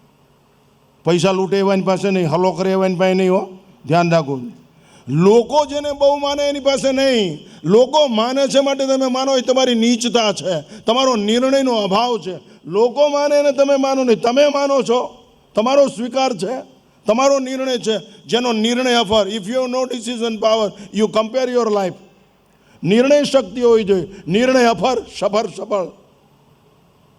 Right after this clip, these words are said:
નિર્ણય છે તમારી પાસે. હું આ રાષ્ટ્ર માટે જ જીવીશ, હું આ રાષ્ટ્રમાં જન્મ્યો છું, આ રાષ્ટ્રની માટીનું શરીર છે. છે એવા પોઝિટિવ. બાપુ દૂધ ગરમ કરો તો મલાઈ એની મેળે ઉપર આવતી રહે છે, એને જેક ચડાવવો પડે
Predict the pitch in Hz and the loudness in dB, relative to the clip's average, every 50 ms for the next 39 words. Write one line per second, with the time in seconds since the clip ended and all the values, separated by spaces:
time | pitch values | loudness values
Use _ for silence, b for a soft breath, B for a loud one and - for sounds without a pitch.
0 | _ _ _ _ _ _ _ _ _ b b b b - 202 247 254 269 277 277 | _ _ _ _ _ _ _ _ _ b b b b -4 -2 0 2 2 2 2
1 | 269 269 - 220 254 254 247 247 247 240 226 240 226 208 - - - - - 185 | 2 0 0 -2 0 0 0 0 0 0 0 0 0 0 -2 -4 -10 -4 0 2
2 | 220 226 214 226 226 233 220 226 - - 233 226 240 240 226 240 233 214 175 185 | 4 4 4 4 2 2 0 -2 -4 -6 -6 -4 -4 -2 0 0 0 0 0 -4
3 | 226 226 214 196 185 202 208 208 202 208 214 196 202 202 233 226 226 226 208 196 | -4 -2 -2 -2 0 0 2 2 2 2 0 -2 -4 -4 -6 -4 -2 -2 0 0
4 | 214 208 196 196 185 170 - - - - - - - 170 170 190 208 208 196 202 | 0 0 0 -2 -4 -4 -6 -12 -20 -20 -18 -8 -2 0 2 4 4 2 2 -2
5 | - 214 220 233 226 214 196 202 208 208 165 226 233 233 226 185 151 202 208 208 | -8 -6 -4 -2 0 0 0 2 0 0 -2 -2 -2 -2 -2 0 0 0 2 2
6 | 196 175 139 - - - - _ _ _ _ _ _ _ _ _ _ _ _ _ | 0 0 -4 -10 -16 -20 -20 _ _ _ _ _ _ _ _ _ _ _ _ _
7 | _ _ _ _ _ _ _ _ _ _ _ _ _ _ _ _ _ _ _ _ | _ _ _ _ _ _ _ _ _ _ _ _ _ _ _ _ _ _ _ _
8 | _ - 196 220 233 233 190 190 226 220 190 226 214 226 202 - - B B B | _ -2 0 0 0 0 0 0 0 0 0 -2 -2 -2 -4 -4 -6 B B B
9 | B B - 170 190 185 208 196 180 165 170 190 196 180 160 196 202 202 202 185 | B B -2 0 0 0 0 -2 -2 0 0 0 0 2 2 2 2 2 0 0
10 | 190 196 190 175 175 170 175 185 190 190 185 180 180 180 180 175 175 175 180 180 | 0 0 0 0 0 0 2 2 2 2 2 0 0 -2 -2 0 0 0 0 0
11 | 175 165 147 185 190 180 160 156 147 147 165 151 156 143 123 131 - - - - | 0 -2 -4 -4 -2 -2 -2 -2 -2 -4 -4 -4 -4 -4 -6 -8 -12 -14 -16 -10
12 | 147 156 160 139 127 170 180 156 139 - 170 175 180 180 180 156 180 175 180 | -6 -6 -4 -2 0 0 0 0 -2 -4 0 2 2 2 0 -2 -2 -4 -4